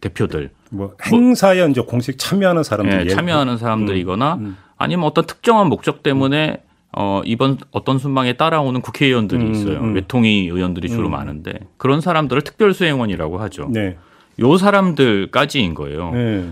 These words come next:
Speaker 1: 그러니까 지금 이분은 실무적인 일을 했다면서요.
Speaker 2: 예.
Speaker 1: 그러면은 굳이 따지자면 실무 수행원에 들어가야죠.
Speaker 2: 아, 오히려?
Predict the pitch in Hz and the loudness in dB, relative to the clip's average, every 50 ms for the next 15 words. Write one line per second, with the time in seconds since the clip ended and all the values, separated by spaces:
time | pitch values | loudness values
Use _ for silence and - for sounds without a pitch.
0 | 82 - - 147 135 156 147 143 - 135 135 147 143 127 117 123 131 147 156 160 | -8 -4 -4 0 0 0 0 0 0 0 0 2 2 2 2 2 2 0 0 2
1 | 156 156 151 151 147 151 156 151 147 - 214 220 226 220 196 180 165 156 139 127 | 2 2 2 2 2 2 0 -2 0 0 2 2 2 2 2 2 0 0 0 0
2 | 113 104 98 92 95 90 - 87 82 80 76 71 85 101 104 95 127 123 117 107 | 0 0 -2 -2 -2 -4 -4 -4 -4 -4 -6 -6 -6 -6 -4 -2 0 0 0 0
3 | 101 98 98 - - _ _ _ - 139 156 160 160 156 151 156 165 131 - - | 0 -4 -6 -12 -18 _ _ _ -2 0 0 0 0 0 0 -2 -2 -4 -4 -4
4 | 113 104 - 175 170 - 202 190 196 196 175 160 147 143 147 147 - 220 220 233 | -2 -2 -2 -2 0 0 0 0 0 0 0 0 0 0 -2 -2 0 0 2 2
5 | 247 233 - 220 202 180 160 139 135 123 113 - 82 82 78 82 78 76 71 69 | 2 2 0 0 0 0 0 0 0 0 -2 -2 -4 -4 -2 -2 -2 -4 -6 -8
6 | 69 - 98 104 82 78 - _ _ - - 98 95 92 87 82 87 98 101 98 | -8 -10 -10 -10 -10 -12 -16 _ _ -14 -10 -8 -6 -6 -6 -4 -2 -2 0 0
7 | 92 95 95 92 85 | -2 -2 -4 -6 -6